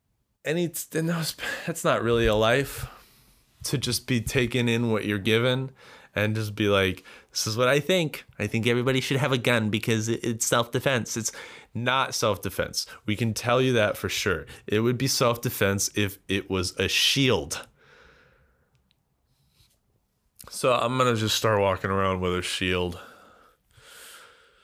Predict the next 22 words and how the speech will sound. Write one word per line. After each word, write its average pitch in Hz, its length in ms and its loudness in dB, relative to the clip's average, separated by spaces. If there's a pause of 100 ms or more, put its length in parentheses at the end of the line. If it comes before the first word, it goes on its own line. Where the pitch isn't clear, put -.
(1040)
Because 120 260 -2
I 139 200 4
don't 120 180 2
wanna 90 200 2
die, 90 480 0 (260)
but 101 480 2 (480)
I 101 100 2
don't 117 220 2
think 101 340 -2
that 98 420 2 (2000)
the 113 120 -4
military 98 1200 0
coming 107 380 0
and 92 120 0
seizing 104 680 2
everybody's 95 540 0
guns 95 560 0
is, 87 400 -4
is 92 200 0
a 95 80 -4
solution 90 720 0
either, 90 520 0